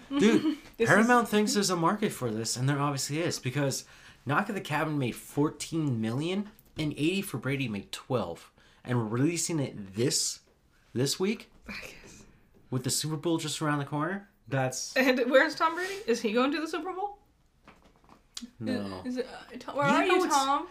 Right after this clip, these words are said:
Speaker 2: you know what's weird? I
Speaker 1: <laughs>
Speaker 2: didn't know this. So Tom Brady has retired.
Speaker 1: Uh-huh.
Speaker 2: He's done.
Speaker 1: We'll see. <laughs>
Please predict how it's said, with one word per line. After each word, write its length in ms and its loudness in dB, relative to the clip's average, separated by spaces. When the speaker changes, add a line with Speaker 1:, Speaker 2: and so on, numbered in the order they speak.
Speaker 2:
you 80 2
know 80 6
what's 140 4
weird? 260 6
I 100 6
Speaker 1:
<laughs> 20 2
Speaker 2:
didn't 180 4
know 200 4
this. 200 -2
So 240 2
Tom 240 2
Brady 300 2
has 320 -2
retired. 400 -10
Speaker 1:
Uh-huh. 400 -6
Speaker 2:
He's 140 -4
done. 220 -4
Speaker 1:
We'll 120 -6
see. 340 -12
<laughs> 60 -20